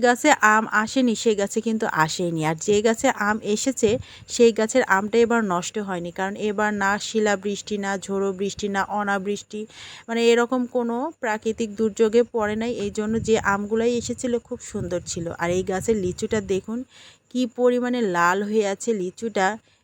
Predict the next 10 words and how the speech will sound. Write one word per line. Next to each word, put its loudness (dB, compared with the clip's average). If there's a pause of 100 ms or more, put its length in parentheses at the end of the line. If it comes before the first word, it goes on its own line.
এই 2
লিচুটা 0 (140)
দেখে 6
তো 2 (180)
এমনিতেই 2
লোভ 0 (100)
লেগে -2
যাচ্ছিল। -6 (500)
আর 2 (120)
সামনে 0